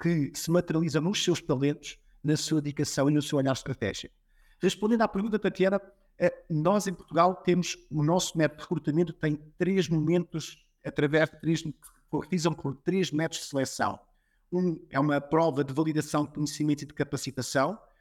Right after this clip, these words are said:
O segundo é uma prova de avaliação psicológica, e estas duas provas são tramitadas num, num, num dispositivo, eh, informático, através de uma plataforma, para nós podermos responder a uma massa de discussão de vinte mil candidatos.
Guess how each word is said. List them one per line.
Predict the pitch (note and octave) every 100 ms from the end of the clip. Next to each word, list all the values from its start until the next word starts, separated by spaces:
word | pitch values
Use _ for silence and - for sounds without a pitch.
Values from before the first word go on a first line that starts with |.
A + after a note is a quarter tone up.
| _ _ -
O |
segundo | C#3 - G#3 G3+
é |
uma | F#3
prova | F3+ F#3+ F#3
de | F3
avaliação | F3+ F#3 E3+ - D#3
psicológica, | - D#3+ - C#3 C#3 B2+ D#3 F#3 A3+ _ _ _
e | C#3
estas | D#3 D#3+
duas | E3+ -
provas | E3 D#3
são | - F#3 E3+
tramitadas | - G3+ F#3 - F3+ E3+ C3 A2 - - _ _
num, | C3+ D#3+ G3 F3+
num, | - D#3+ F3
num | D#3+ E3+
dispositivo, | F#3+ - F3+ D#3 - - E3+ C3 C3+ A#2 -
eh, | C3+ C3 B2+
informático, | D3 D3 D3 C3+ C3 C3 - - F3
através | C3 C#3 C3 C#3
de | D3
uma | F#3 G3+
plataforma, | D#3 D3 D3 - C#3 C3 C#3+ - _ _
para | - D3
nós | D#3
podermos | - D#3+ D#3+
responder | C3+ D3 - D#3+ D3+ D#3+ C#3
a | - _ _
uma | C#3+ D3
massa | E3 F3+ - D3
de | E3
discussão | - - E3+ D#3 D3+
de | C#3
vinte | A#2+ A3 A3 -
mil | E3+
candidatos. | - D#3 C#3+ B2 C#3 -